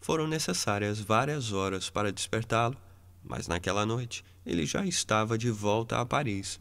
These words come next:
jantando com Barras, que continuava tentando cooptá-lo. Algo no comportamento de Barras naquela ocasião causou uma violenta reação de Bonaparte,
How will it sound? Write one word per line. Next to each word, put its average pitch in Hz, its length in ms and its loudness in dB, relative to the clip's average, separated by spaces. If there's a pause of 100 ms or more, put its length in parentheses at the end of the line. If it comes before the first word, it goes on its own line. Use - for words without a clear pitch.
(120)
jantando 117 680 2
com 139 160 -2
Barras, 107 540 2 (300)
que 180 100 0
continuava 165 680 2
tentando 98 680 -2
cooptá-lo. 98 1000 -2 (800)
Algo 104 380 4
no 107 120 2
comportamento 117 680 -2
de 139 140 -2
Barras 101 480 2
naquela 110 520 0
ocasião 113 640 -2 (380)
causou 120 440 2
uma 127 240 2
violenta 139 680 0
reação 120 580 0
de 101 100 0
Bonaparte, 117 640 0